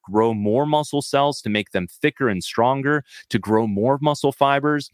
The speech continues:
Then you have to drink protein to feed the fuel to have it grow. And our mental, emotional, spiritual, and energetic operating system is the same.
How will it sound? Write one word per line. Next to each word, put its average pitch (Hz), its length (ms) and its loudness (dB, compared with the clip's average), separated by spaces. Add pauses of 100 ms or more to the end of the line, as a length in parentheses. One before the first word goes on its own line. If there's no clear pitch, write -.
(280)
Then 123 140 0
you 135 80 0
have 127 160 -4
to 110 80 -2
drink 104 360 -2
protein 135 560 0
to - 120 -4
feed 135 460 -2
the 104 80 0
fuel 123 460 -2
to 113 140 -2
have 117 240 2
it 113 140 -4
grow. 107 320 0 (840)
And 120 280 2
our 113 260 2
mental, 147 600 0
emotional, 131 580 0
spiritual, 120 840 0
and 104 140 -2
energetic 113 560 0
operating 101 520 0
system 92 460 -6
is 87 220 -6
the 82 120 -10
same. 101 500 -4